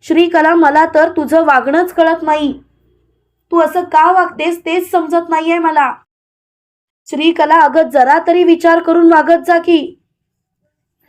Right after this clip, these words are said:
तेव्हा मात्र श्रीकलाला खूपच राग आलेला असतो. त्यावेळेला श्रीकला मोठ्याने बोलते, "पुरे,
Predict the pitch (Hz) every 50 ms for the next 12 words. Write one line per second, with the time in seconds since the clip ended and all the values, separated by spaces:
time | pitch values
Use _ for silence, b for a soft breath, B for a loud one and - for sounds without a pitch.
0 | _ _ _ _ 294 262 254 269 277 294 294 285 - 262 269 285 294 - 302 262
1 | 269 269 - 285 269 277 277 277 262 233 247 277 - - 302 277 - 262 247 285
2 | 302 294 302 254 240 240 254 262 277 262 262 262 262 254 247 247 - - 247 226
3 | - - _ _ _ _ _ _ _ _ _ _ _ _ _ _ _ _ _ _
4 | _ _ _ _ _ _ _ _ _ b b b b b _ - 254 247 240 247
5 | 254 254 269 269 - - 247 254 254 277 277 262 269 285 269 269 247 233 - 277
6 | 277 285 311 311 285 302 294 277 - - 240 262 - - - 311 285 302 320 311
7 | 285